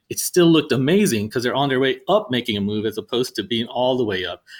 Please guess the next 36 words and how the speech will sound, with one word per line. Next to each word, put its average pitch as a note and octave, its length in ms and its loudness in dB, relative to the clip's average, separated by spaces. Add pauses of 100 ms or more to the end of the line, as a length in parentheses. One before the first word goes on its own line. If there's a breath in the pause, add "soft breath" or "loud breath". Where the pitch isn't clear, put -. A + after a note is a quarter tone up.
(180 loud breath)
And A#2+ 140 -2
then B2 80 0
when C#3 120 -2
I A2 60 0
showed D3 300 0
them B2 100 0
how A#2+ 160 0
their A2 140 0
legs A#2 280 -2
could G#2 140 -8
be G2+ 100 -8
spread E3 480 -2
and A#2+ 80 0
it G#2+ 120 -4
could, G#2 120 -6
it A2+ 120 -4
looked D3 260 -2
like, A2 240 -2
you B2+ 100 -4
know, F#2 120 -6
you're A2 160 -4
Michael A2 300 -6
Jordan E3 420 2
or A2+ 80 0
someone C3+ 340 -4
just, A#2 240 -8
ju-, G#2+ 160 -8 (240)
you A2+ 140 -6
know, F#2+ 100 -8 (400 loud breath)
dramatic C#3+ 560 2
with F#2 140 -2
a F2+ 40 -6
monster C#3 540 0
dunk, D3 320 2
then C3+ 100 0
they C#3 120 2